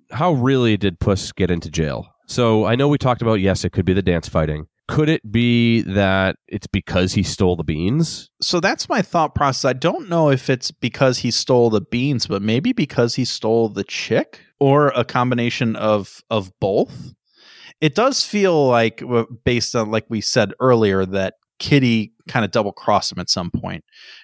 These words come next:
Speaker 2: Maybe she
Speaker 1: Okay.
Speaker 2: double-crossed him with Humpty. Maybe they were all working together as a team, and she double-crossed him and then realized Humpty was a crazy egg bitch and flip sides.
Speaker 1: But he, so Puss seems to,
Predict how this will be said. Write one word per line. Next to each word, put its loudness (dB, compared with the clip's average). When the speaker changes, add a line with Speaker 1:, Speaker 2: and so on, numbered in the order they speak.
Speaker 2:
Maybe 2
she 0
Speaker 1:
Okay. 0
Speaker 2:
double-crossed -2
him -4
with -2
Humpty. -2
Maybe 0
they 0
were -2
all 2
working -2
together -2
as -2
a -10
team, -2
and -6
she -4
double-crossed 0
him -4
and -2
then 0
realized 2
Humpty -4
was -6
a -16
crazy -4
egg -2
bitch -6
and -8
flip -2
sides. -2
Speaker 1:
But -4
he, -4
so -4
Puss -2
seems -2
to, 0